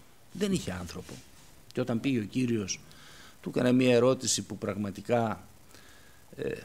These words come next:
αν ήμουνα εγώ, έτσι όπως είμαι αυθόρμητος, θα του Με κοροϊδεύεις τώρα; Δηλαδή, θέλω να γίνω υγιής,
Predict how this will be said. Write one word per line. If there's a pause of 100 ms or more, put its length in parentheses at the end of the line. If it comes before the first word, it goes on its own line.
(300)
αν
ήμουνα
εγώ, (800)
έτσι
όπως
είμαι (240)
αυθόρμητος,
θα
του
Με (280)
κοροϊδεύεις
τώρα; (2500)
Δηλαδή, (1200)
θέλω
να
γίνω
υγιής,